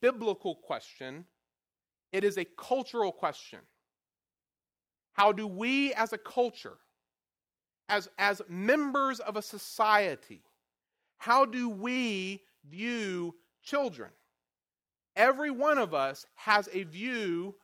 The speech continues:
of children that is influenced by our culture. I, I'm gonna, I'm gonna defend that statement in a moment. And that view may be expressed in different ways, but believe me,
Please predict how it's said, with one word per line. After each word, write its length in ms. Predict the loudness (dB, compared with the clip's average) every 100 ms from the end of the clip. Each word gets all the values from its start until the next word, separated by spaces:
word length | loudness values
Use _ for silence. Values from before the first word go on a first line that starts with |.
| -16
of 120 | -14
children 640 | -12 -8 -6 -6 -6 -2
that 200 | 0 2
is 180 | 0 -2
influenced 600 | -6 -6 -6 -6 -4 -4
by 220 | 2 4 4
our 160 | 2
culture. 420 | -2 -6 -6 -16 -20 _ _ _ -18
I, 80 | -10
I'm 160 | -8 -6
gonna, 280 | -6 -6 -8
I'm 100 | -10
gonna 280 | -8 -8 -8 -12
defend 340 | -12 -8 -2
that 360 | -2 -2 -4 -14
statement 440 | -8 -8 -6 -10
in 140 | -10 -12
a 40 |
moment. 560 | -4 -2 -2 -4 -12 _ _ _ _
And 120 | -4 -2
that 240 | -2 -4
view 560 | -8 -6 -4 -4 -4 -8 -16 -12
may 220 | 0 0
be 160 | 0 -4
expressed 800 | -4 -8 -16 -4 0 0 -4 -8
in 120 | -2
different 400 | -2 -2 -6 -2
ways, 380 | 0 0 -2 -10
but 160 | -12
believe 380 | -8 -4 -2 -2
me, 260 | -6 -10